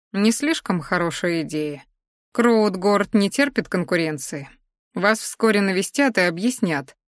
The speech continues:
почему нельзя притворяться тёмной, ею не являясь». Тогда Я запрокинула голову, хотелось придумать новый план. Но такой, чтобы к нему нельзя было придраться. И спустя пару минут,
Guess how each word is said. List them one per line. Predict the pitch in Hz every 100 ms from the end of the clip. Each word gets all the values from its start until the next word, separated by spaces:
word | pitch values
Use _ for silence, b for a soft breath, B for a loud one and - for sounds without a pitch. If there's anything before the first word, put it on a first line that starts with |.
| _
почему | - 302 311 220
нельзя | 170 165 156 180
притворяться | - 160 160 175 175 - 175
тёмной, | - 277 226 156 139 -
ею | 220 214 208 180 175
не | 180
являясь». | 190 202 165 143 - - - - _ _ _ _ _
Тогда | - 160 156 214 277 294 B B _ _ _ - 208
Я | 247
запрокинула | 226 208 220 226 220 208 202
голову, | 226 285 170 147 131 _
хотелось | - 254 311 285 -
придумать | 247 226 247 247 240
новый | 208 156 147
план. | 156 147 160 _ _ _ _ -
Но | 233
такой, | 302 294 311
чтобы | 262 240 220
к | -
нему | 247 254
нельзя | 247 220 254
было | 220 233
придраться. | 220 240 196 196 160 - - - _ _ -
И | 196
спустя | - 202 - 180
пару | - 180
минут, | 180 226 294 269